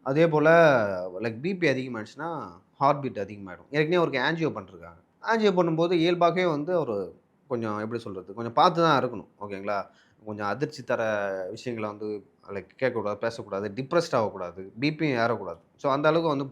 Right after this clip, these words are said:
பார்த்துக்கணும். ஆனா வந்து மருத்துவமனையில வந்து அவரை செக் பண்ணும்போது இந்த மாதிரியான இஷ்யூ அவருக்கு வந்திருக்கு, அப்நார்மலா இருந்திருக்கு. அப்படி வரும்போது அங்க இருக்கிற ஒரு டாக்டர் என்ன சொன்னாரு, "அப்நார்மலா இருக்கு, நீங்க ஸ்டான்லி மருத்துவமனையில போய் சேருங்க" அப்படின்னு சொல்லிட்டு,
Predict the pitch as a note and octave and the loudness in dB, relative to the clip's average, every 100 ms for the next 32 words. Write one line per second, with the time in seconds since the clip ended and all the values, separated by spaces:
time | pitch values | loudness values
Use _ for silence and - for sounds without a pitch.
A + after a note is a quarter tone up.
0 | - - C3 B2+ F#2+ - - - G#3+ A3+ | -8 2 2 2 -12 -16 -20 -6 4 8
1 | G3 F#3 G3 G#3+ E3+ F3+ G3+ F3+ E3 C#3+ | 10 8 4 6 4 4 4 4 4 2
2 | C#3+ D3+ A2+ C#3 - E3 C3 G#2 A#2+ F#3 | 2 0 0 -6 -6 -6 -4 -6 -6 -6
3 | F#3+ - - D3+ D#3 D3+ D3 D3+ - G3+ | -6 -10 -6 -2 2 2 2 2 4 4
4 | C#3 A#2+ C3 B2 A2+ C#3 E3+ E3+ D#3+ D3+ | 4 -2 -4 -2 0 2 2 4 4 4
5 | A#2 G2 F2+ C3 - _ _ D#3+ D#3+ F3 | 0 -12 -14 -16 -16 _ _ 0 4 6
6 | A3+ A#3+ F#3+ E3+ A3 - - - - C#3 | 6 4 4 6 6 4 0 -4 -2 0
7 | C#3+ E3 D3+ C3+ C#3 C#3 C3+ C3+ A#2+ B2 | 2 2 2 2 2 0 -4 -6 -4 2
8 | F#3 C#3+ D#3+ D#3+ D3 D3 C3 G2+ A#2+ C#3+ | 4 4 4 2 2 0 0 -4 -6 -6
9 | F#2 F2+ _ _ B2+ B2 B2 E3 A3 F3+ | -6 -10 _ _ -10 -6 0 0 2 2
10 | C#3+ D#3+ E3 C#3+ A2+ G2+ A#2 A2 A2+ A2 | 2 4 2 2 -2 -6 -8 -6 -6 -4
11 | A#2 F#2 G2+ - D#2+ E2+ | -6 -6 -10 -16 -20 -14